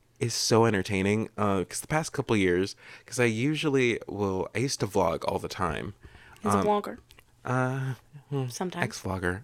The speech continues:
Speaker 1: I, I think I wanna do a Christmas vlog this year because it, it would feel weird not to do one.
Speaker 2: I think you should.
Speaker 1: So I think I'll do a Christmas vlog again, but I love the segments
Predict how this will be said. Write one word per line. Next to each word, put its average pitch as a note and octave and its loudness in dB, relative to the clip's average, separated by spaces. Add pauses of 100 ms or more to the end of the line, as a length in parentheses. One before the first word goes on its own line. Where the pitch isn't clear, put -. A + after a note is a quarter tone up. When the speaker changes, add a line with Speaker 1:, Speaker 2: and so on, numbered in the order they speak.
Speaker 1:
I, A2+ 2 (280)
I B2 4
think F3 0
I F3+ 2
wanna C#3+ 6
do G#2 4
a F2+ 4
Christmas - -2 (100)
vlog E2+ 2
this E2 -4
year F#2 0
because F2+ -8
it, F2 -2
it F#2+ -2
would D#2 -2
feel A#2+ 2
weird F2+ -2
not E2 -4
to - -8
do F2 -6
one. G2+ -2
Speaker 2:
I A3 4
think A3+ 2
you G3 -2
should. E3 -2 (220)
Speaker 1:
So - 4
I - 2
think D3 0
I'll C#3+ 4
do B2 6
a G#2+ 2
Christmas G2+ -6
vlog G2 4 (300)
again, F#2 -4
but G#2+ -4
I A#2 2
love G2+ 2
the - -4
segments F#2+ -6